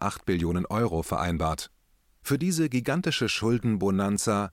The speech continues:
werden die Gläubiger Sicherheiten fordern. Was Deutschland anbelangt, werden sie sich mit Hilfe der Merkel-Clique den noch in öffentlicher Hand befindlichen Wohlstand vollständig unter den Nagel reißen. Der Verfall unserer Infrastruktur wird weitergehen. Und das restliche Staatsvermögen in Bahn,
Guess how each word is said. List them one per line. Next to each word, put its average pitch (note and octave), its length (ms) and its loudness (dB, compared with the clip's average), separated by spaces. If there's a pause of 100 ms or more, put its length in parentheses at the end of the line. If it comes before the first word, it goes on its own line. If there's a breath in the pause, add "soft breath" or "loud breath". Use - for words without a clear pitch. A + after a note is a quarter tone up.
werden D3 260 2
die C#3 120 -2
Gläubiger G2+ 520 2
Sicherheiten F#2 640 -2
fordern. E2+ 460 2 (420 loud breath)
Was B2+ 200 0
Deutschland A#2+ 420 0
anbelangt, F#2+ 540 0
werden F#2+ 220 2
sie F#2+ 100 0
sich G2+ 180 0
mit F2 160 -2
Hilfe G#2+ 260 0
der E2+ 140 0
Merkel-Clique G2+ 720 -2 (400 loud breath)
den C#3 140 2
noch C#3+ 180 0
in C3+ 160 -2
öffentlicher D3 540 -2
Hand A2 200 -2
befindlichen G#2+ 640 -2
Wohlstand F2+ 540 0
vollständig F2 720 -2
unter - 180 -4
den F2 140 0
Nagel F2 320 2
reißen. D#2+ 380 -4 (560)
Der C#3 160 4
Verfall E3 340 0
unserer A2+ 340 0
Infrastruktur G#2+ 800 -2
wird A2+ 160 0
weitergehen. G2 600 -2 (340 soft breath)
Und B2 140 -2
das - 180 -4
restliche A2 400 -2
Staatsvermögen A#2 720 2
in D#2+ 160 0
Bahn, F#2+ 320 2